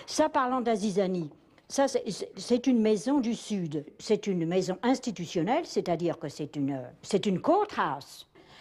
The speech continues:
Ben, et courthouse, c'est là où tous les gens se, se disputent, ça c'est un fait. Par conséquent, c'est une chose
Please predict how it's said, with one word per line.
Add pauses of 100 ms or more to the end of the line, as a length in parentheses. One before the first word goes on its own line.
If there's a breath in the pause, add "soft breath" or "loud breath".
(160 loud breath)
Ben,
et
courthouse,
c'est
là
où
tous
les
gens
se,
se
disputent,
ça
c'est
un
fait. (2500)
Par
conséquent,
c'est
une
chose